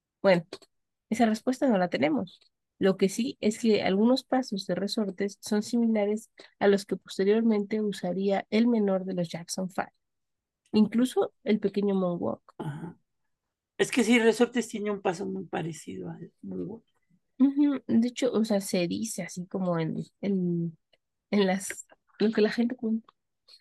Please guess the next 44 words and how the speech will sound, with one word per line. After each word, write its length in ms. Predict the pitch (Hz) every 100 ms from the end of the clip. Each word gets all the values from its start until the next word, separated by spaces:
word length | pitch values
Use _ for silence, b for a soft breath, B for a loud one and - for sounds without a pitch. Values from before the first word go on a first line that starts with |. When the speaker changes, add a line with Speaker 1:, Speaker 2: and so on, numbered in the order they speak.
| B 240 208 _
Speaker 1:
que 380 | - 202 190 -
Michael 320 | 202 214 240 226
Jackson 340 | 233 - 220
en 120 | 190
secreto 540 | 180 196 190 190 - 180
vino 300 | 180 175 165
a 40 |
México 600 | 175 196 180 - 202 - _ _ _ -
y, 260 | 190 185 -
y 220 | 190 180 165
le 100 | 165
pidió 600 | 175 165 185 247 269 214
incluso 420 | 185 - 196 202
a 40 |
Resortes 360 | 185 175 180 196
como 200 | 180 165 165 _ -
que 80 | 175
le 100 | 170
diera 180 | 180
clases, 520 | 208 220 214 240 330 _ _ _ _ _ _
diciendo 460 | 185 185 196 190 185
que 80 |
era 120 | 180 180
su 120 | 175
afición, 460 | - 170 - 165
es 120 | 170 180
su 120 | 170
fa-, 320 | 180 170 175
su 140 | 170 180
fan, 400 | 196 175 185 190
o 60 |
sea, 120 | 165
que 100 | 160
era 140 | 165 170
súper 340 | 165 170 170
fan 220 | 165 156
de 300 | 165 160 160
él 120 | 160 151
y 60 |
todo. 300 | - 165 - _ - B B -
Y 160 | 190 170
pues 140 | 170
ya 100 | 180
después 460 | 175 - 170 180